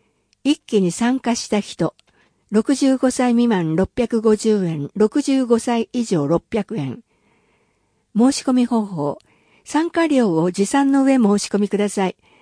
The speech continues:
電話、代理での申し込みは不可です。申し込み期間、新規の人、八月四日木曜から二十二日月曜。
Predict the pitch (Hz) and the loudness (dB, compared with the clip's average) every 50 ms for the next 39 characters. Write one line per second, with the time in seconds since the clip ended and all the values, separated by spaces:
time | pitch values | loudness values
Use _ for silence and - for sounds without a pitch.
0 | _ _ _ - 233 247 254 262 247 240 233 226 220 - _ _ _ - 180 220 | _ _ _ 0 2 2 2 2 0 0 0 -2 -2 -4 _ _ _ -6 -2 0
1 | 233 254 262 262 269 254 262 254 277 277 277 254 214 202 196 202 208 - - 208 | 2 2 2 0 0 0 -2 0 0 0 2 2 2 2 2 0 0 -2 -2 -2
2 | 208 202 202 185 185 190 - - - - - 208 190 175 156 165 - - - _ | -2 0 0 0 -2 -4 -6 -10 -10 -6 -4 -4 -2 -4 -6 -8 -10 -16 -20 _
3 | _ _ _ _ _ _ _ _ _ _ _ _ _ - 247 285 320 - - - | _ _ _ _ _ _ _ _ _ _ _ _ _ -2 0 0 0 0 -2 -2
4 | 294 294 285 - - - - 226 185 143 - _ _ _ _ _ _ _ _ - | -2 -2 -2 -6 -8 -6 -4 -4 -4 -4 -6 _ _ _ _ _ _ _ _ -8
5 | - - 311 330 339 - 233 202 202 190 - - - 190 180 - _ _ _ _ | -4 -2 0 0 0 0 0 0 0 0 -2 -4 -2 -2 -4 -4 _ _ _ _
6 | _ _ _ - - 233 - - 320 311 302 302 - 277 269 262 262 - _ - | _ _ _ -6 -6 -6 -4 -2 -2 0 0 0 0 2 2 2 2 0 _ -2
7 | 240 240 233 233 233 - - 269 277 269 247 220 - 196 185 185 185 214 254 269 | -2 0 2 2 0 0 0 0 2 2 0 0 -2 -4 -2 -2 0 0 0 0
8 | - 262 240 226 214 208 214 226 240 233 - - 226 196 196 175 - - - 180 | 0 0 2 2 2 2 0 0 0 -2 -4 -6 -4 -2 -2 -2 -2 -2 -2 -2
9 | 165 151 139 - | -2 -2 -4 -8